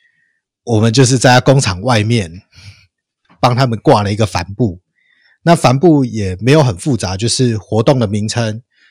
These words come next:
工厂的名称跟他们加工的，呃，主要加工的项目。有一次我们就是去再，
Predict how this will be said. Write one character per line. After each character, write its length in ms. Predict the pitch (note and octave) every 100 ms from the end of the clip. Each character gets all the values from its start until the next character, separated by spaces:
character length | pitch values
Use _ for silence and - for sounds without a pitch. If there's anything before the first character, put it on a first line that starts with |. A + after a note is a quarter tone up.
| _
工 200 | - C#3+
厂 200 | D3+ A2
的 100 | F#2
名 200 | F2 F2+
称 340 | G2 G2+ F#2 F#2+ _ _
跟 200 | B2 C3
他 140 | - B2+
们 240 | A2+ G2+
加 240 | - A#2+
工 260 | A#2+ A#2+ A#2+
的， 480 | A2 F2+ F2 E2+ D#2+ _ _ _ _ _ _ _
呃， 180 | A#2 G#2
主 200 | - A2+
要 120 | C3+
加 180 | C3 A2+
工 160 | A2 A2
的 80 | G2
项 240 | - F#2+
目。 300 | G#2 F2+ - _ -
有 180 | A#2+
一 60 | A2+
次 140 | -
我 120 | C#3+ F#2
们 240 | F2+ F#2+
就 160 | G2+ A#2
是 160 | A#2+
去 560 | A2+ B2+ A2+ A2 A2 - _ -
再， 280 | C3 A#2+